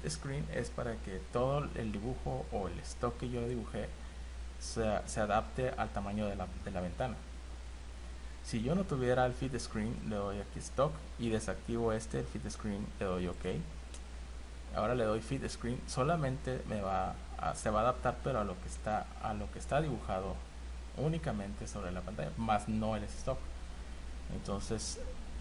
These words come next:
Fit Screen me está ayudando a que me dé una apreciación total. Lo voy a volver a activar, ok,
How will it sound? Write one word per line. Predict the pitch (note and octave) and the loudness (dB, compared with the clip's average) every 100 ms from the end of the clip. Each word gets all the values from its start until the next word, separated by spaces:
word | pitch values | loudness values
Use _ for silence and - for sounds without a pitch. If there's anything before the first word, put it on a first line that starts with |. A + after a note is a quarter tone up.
| - | -2
Fit | D3 D#3 - - - - | 0 2 0 -4 -4 -2
Screen | A#2 - A#2+ B2 A#2 | -2 0 0 0 0
me | |
está | A2 - G#2+ | -2 2 2
ayudando | A2+ B2+ A2 G#2+ A2+ - - G2 | 2 4 4 2 0 -2 -2 -4
a | |
que | - F#2 | -4 -2
me | D#2 D2+ | -2 -2
dé | - G#2 | 0 2
una | G#2+ - | 4 2
apreciación | A#2+ A2 - - G#2 | 2 0 0 0 -2
total. | G#2 G#2 - F#2 F#2 C#3+ | 0 -2 2 2 2 0
Lo | A2+ | 0
voy | G2+ | 2
a | G#2 | 2
volver | G2 G2+ | 4 2
a | |
activar, | - - F2+ G2+ - - - - - | 2 0 2 2 0 -6 -6 -6 -6
ok, | - - G#2+ | -6 -2 -2